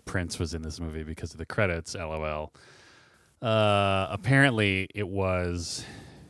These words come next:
when they filmed this, it was, like, one of, it was, like, an unseasonably warm winter, so they had to keep just, like, moving locations or using fake snow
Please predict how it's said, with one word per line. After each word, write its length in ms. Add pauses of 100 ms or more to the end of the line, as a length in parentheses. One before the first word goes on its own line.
(100)
when 120
they 140
filmed 280
this, 160
it 60
was, 140
like, 260
one 160
of, 180 (120)
it 80
was, 180
like, 220 (240)
an 100
unseasonably 840
warm 420
winter, 480
so 160
they 80
had 220
to 60
keep 200
just, 180
like, 300
moving 500
locations 960 (840)
or 160
using 320
fake 320
snow 480